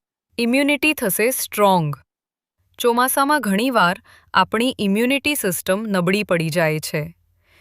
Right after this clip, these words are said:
તમારી નબળી ઇમ્યુનિટીને મૂળમાંથી મજબૂત બનાવવા માટે આહારમાં બટાકાની છાલને સામેલ કરો.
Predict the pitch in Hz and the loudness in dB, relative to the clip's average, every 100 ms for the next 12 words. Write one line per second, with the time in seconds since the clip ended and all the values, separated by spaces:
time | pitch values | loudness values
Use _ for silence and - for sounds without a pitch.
0 | _ _ 214 220 233 269 226 185 202 269 | _ _ 0 2 2 2 2 2 2 0
1 | 294 214 208 226 233 226 226 240 220 196 | -2 -2 0 0 -2 -2 -2 -2 0 0
2 | 262 294 269 - 277 214 160 165 269 240 | 0 2 0 0 -2 -2 -2 -2 -2 0
3 | 208 180 170 170 175 165 139 165 233 _ | 0 2 0 0 0 0 -2 -4 -4 _
4 | - _ _ - 202 196 240 277 285 285 | -20 _ _ 2 4 6 4 4 2 2
5 | 196 185 180 233 240 277 285 - 190 170 | 2 4 2 2 0 0 -4 0 2 2
6 | 180 240 - 190 180 185 170 175 165 156 | 0 -2 0 2 2 0 0 -2 -2 -4